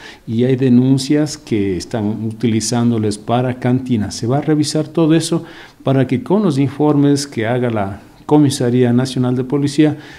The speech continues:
revisar todo ello. Yo creo que es urgente hacer las cosas bien, honrada y sanamente. Y también se ha instado al señor gobernador para que al señor jefe político sea,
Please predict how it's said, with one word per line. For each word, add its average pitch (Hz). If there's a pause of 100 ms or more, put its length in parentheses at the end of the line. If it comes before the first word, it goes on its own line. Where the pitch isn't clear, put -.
(120)
revisar 113
todo 107
ello. 95
Yo 104
creo 113
que 113
es 113
urgente 131 (420)
hacer 208
las 147
cosas 143
bien, 131
honrada 117
y 104
sanamente. 139 (720)
Y 202
también 170
se 143
ha 131
instado 143
al 117
señor 131
gobernador 120
para 104
que 104
al 107
señor 123
jefe 147
político 127
sea, 117